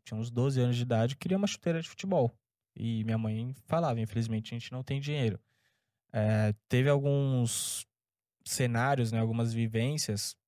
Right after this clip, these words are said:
que foram ruins por não ter dinheiro. Então, eu lembro eu na escola, na quinta série, era uma escola pública, né, estadual, só que naquela escola era obrigatório ter o uniforme da escola.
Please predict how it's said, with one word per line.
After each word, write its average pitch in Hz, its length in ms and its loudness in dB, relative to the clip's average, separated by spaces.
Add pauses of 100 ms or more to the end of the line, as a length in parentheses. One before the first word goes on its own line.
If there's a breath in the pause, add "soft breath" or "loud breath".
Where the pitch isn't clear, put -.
que 113 640 0 (400)
foram 147 280 0
ruins 151 460 -2
por 165 200 -4
não 151 180 -2
ter 135 220 -2
dinheiro. 113 300 0
Então, 110 240 -2
eu 117 60 2
lembro 117 280 2
eu 127 80 2
na 127 160 0
escola, 127 440 0
na 123 100 -2
quinta 120 280 -6
série, 123 440 0 (760)
era 123 140 2
uma 127 80 2
escola 120 380 2
pública, 160 500 -2
né, 117 80 2
estadual, 123 640 2 (160)
só - 160 -2
que - 120 -6
naquela 151 240 0
escola 147 360 0
era 147 140 0
obrigatório 143 460 -2
ter - 100 -2
o - 20 -2
uniforme 143 360 -2
da 107 80 0
escola. - 340 -4